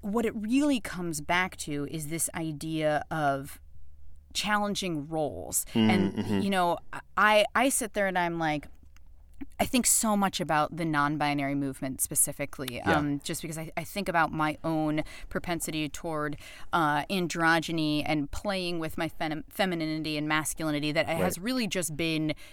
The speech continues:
Speaker 1: uh, inherent in me and expressed since I was very young, and that I grew up thinking had to be separate, and that
Speaker 2: Sure.
Speaker 1: the, the marriage of those two things felt very difficult because, of course, everything was,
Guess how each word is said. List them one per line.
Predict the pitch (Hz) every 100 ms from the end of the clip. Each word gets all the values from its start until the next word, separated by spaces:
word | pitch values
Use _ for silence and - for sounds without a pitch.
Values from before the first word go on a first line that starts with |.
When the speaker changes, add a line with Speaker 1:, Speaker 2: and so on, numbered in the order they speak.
| -
Speaker 1:
uh, | 175 160 147 143
inherent | - 160 151 160 156 156 160
in | 151
me | 151 147 139 139 -
and | 151 -
expressed | - - 202 165 -
since | - - 156
I | 151
was | 143 143
very | 151 147 135
young, | 139 139 67 95
and | 180 175 170
that | 151 - - - -
I | 175 160
grew | 156 196 190 190
up | 214 -
thinking | - 175 156 165 160
had | - - 165 151
to | - 156
be | 151
separate, | 139 - 170 - 139 - - - - -
and | 180 160 156
that |
Speaker 2:
Sure. | 151 160
Speaker 1:
the, | 160 139
the | 151 156
marriage | 156 175 170 165 165
of | 151
those | 156 151 -
two | - 156
things | - 151 147
felt | - 147 147
very | 151 151 151 143 -
difficult | 180 - 160 - 135 -
because, | 180 175 156
of | 151
course, | - 160 147
everything | 180 160 147 185 160 160 - - - - - -
was, | 160 190 175